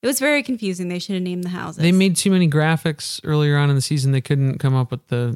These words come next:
Speaker 1: They didn't have the budget.
Speaker 2: Yeah, they had the, the intern was already at overtime, guys.
Speaker 1: Robin gets her wish, and they look at a seven-bedroom home.
Speaker 2: Woo!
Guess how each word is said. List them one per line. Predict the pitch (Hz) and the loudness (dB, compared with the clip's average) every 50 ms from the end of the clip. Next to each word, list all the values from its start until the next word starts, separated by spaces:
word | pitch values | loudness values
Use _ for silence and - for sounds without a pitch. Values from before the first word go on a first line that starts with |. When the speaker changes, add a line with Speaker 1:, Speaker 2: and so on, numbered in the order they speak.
| - - - - | -6 -8 -8 -6
Speaker 1:
They | - 202 | -4 -2
didn't | 202 208 | -2 -2
have | 202 180 | -2 -2
the | 185 | -4
budget. | - - 160 147 - 165 151 139 - | -6 -6 -8 -8 -6 -8 -6 -2 0
Speaker 2:
Yeah, | 139 131 123 | 2 2 4
they | 123 127 127 | 4 4 4
had | 131 131 123 123 | 4 4 2 0
the, | - 123 - - | 0 -2 0 0
the | 139 139 135 135 - | -2 -2 -2 -2 0
intern | - 143 139 143 139 - 139 131 127 | 2 4 6 6 6 6 6 6 6
was | 123 120 120 | 4 4 4
already | 123 123 120 120 117 | 2 2 2 2 0
at | 113 - | 0 0
overtime, | - 120 117 117 110 - - 113 123 131 | -2 -2 -2 -2 -4 -4 -4 -2 -2 -4
guys. | 135 - 131 127 123 - _ _ _ _ _ _ _ - | -4 -4 -2 -4 -4 -4 _ _ _ _ _ _ _ -2
Speaker 1:
Robin | 233 254 294 320 359 349 | 0 2 2 2 0 -2
gets | 339 359 349 - - | -4 -4 -6 -4 -4
her | 339 320 | -2 -2
wish, | 254 226 214 208 208 240 - - - - - | -2 0 0 0 -2 -2 -4 -8 -10 -8 -4
and | 214 214 214 214 214 208 | -4 -2 0 0 0 0
they | 214 233 | -2 -2
look | 277 302 285 - | -2 -4 -4 -4
at | 226 180 | -4 -6
a | 175 | -4
seven-bedroom | - - - 214 196 196 208 208 208 196 185 180 170 180 180 180 170 | -4 -4 -2 -2 -2 -2 -2 -2 -2 -2 -4 -4 -4 -4 -2 -2 -2
home. | 160 180 170 165 165 165 170 - _ _ _ _ - | -4 -6 -6 -6 -6 -8 -8 -10 _ _ _ _ -6
Speaker 2:
Woo! | - 415 494 523 523 523 494 453 403 359 320 294 262 - | 0 2 4 6 6 6 6 6 6 4 4 2 -2 -4